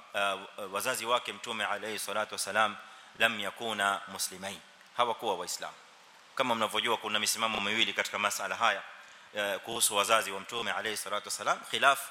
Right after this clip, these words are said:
ambayo ni pana na ni kubwa, uh, kwa wanazuoni, lakini kwetu sisi hakuna, uh, thamara amalia, hakuna thamara ya kiamal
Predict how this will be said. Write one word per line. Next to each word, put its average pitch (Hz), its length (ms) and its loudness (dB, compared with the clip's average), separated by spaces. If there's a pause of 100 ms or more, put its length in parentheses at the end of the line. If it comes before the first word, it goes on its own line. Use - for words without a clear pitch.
(400)
ambayo 110 320 0
ni 101 100 -2
pana 113 440 4
na 104 80 -6
ni 101 100 -8
kubwa, 131 320 -2 (460)
uh, 104 180 2
kwa 104 180 -2
wanazuoni, 117 540 0 (300)
lakini 113 500 2 (220)
kwetu 139 220 -2
sisi 117 380 2 (360)
hakuna, 117 520 4 (440)
uh, 107 160 2
thamara 110 500 4 (140)
amalia, 107 520 0 (400)
hakuna 107 340 -2
thamara 113 440 4 (100)
ya 98 80 -4
kiamal 117 420 2